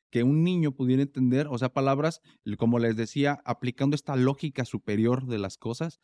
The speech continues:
podríamos decir que ellos, que, que hasta los átomos tienen una cierta cantidad de memoria y de voluntad. Hay que decirlo así de alguna manera, darle esta característica de, de los humanos a las partículas. Entonces,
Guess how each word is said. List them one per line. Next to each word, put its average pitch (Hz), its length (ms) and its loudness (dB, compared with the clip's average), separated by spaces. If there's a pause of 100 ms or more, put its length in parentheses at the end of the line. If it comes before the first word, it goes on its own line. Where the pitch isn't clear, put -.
(220)
podríamos 127 500 4
decir 139 380 -6
que 135 120 -2
ellos, 139 420 0
que, 120 200 -6 (100)
que 107 140 -6 (200)
hasta 117 260 -6
los 117 200 -2
átomos 170 400 -4
tienen 147 280 0
una 143 180 0
cierta 131 500 -2
cantidad 113 460 -2
de 127 80 2
memoria 123 680 2
y 107 120 -4
de 101 100 0
voluntad. 98 600 -2 (680)
Hay 139 140 2
que 185 140 -2
decirlo 151 380 0
así 135 160 -4
de 131 80 0
alguna 123 200 -2
manera, 110 340 0
darle 139 440 0 (220)
esta 127 280 -4
característica 120 800 -2
de, 107 320 0 (180)
de 101 140 -2
los 101 200 -4
humanos 123 520 0
a 101 80 -8
las 98 160 -6
partículas. 147 720 -6 (320)
Entonces, 139 560 0